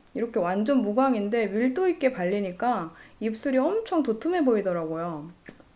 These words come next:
다 바르고 말해야겠다. <laughs> 여러분, 이런 컬러인데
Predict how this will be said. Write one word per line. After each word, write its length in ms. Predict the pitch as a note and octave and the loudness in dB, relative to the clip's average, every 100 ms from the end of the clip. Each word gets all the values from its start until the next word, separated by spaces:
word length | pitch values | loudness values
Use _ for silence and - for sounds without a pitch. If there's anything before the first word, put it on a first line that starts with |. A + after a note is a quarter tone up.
| - - | -20 -16
다 160 | - F#3+ | -12 -8
바르고 320 | F3+ G3 F#3 | -4 -4 -4
말해야겠다. 500 | E3 E3+ E3 E3+ B3+ - - - - - | -4 -4 -6 -2 -2 -2 -8 -20 -20 -12
<laughs> 360 | A4+ - - F#3+ | -12 -12 -8 -2
여러분, 320 | G3+ G3+ G3 | 0 0 0
이런 260 | F#3+ C4 | 2 2
컬러인데 600 | C4+ A#3 A3 A#3+ D#4 F#3+ | 2 0 2 4 4 2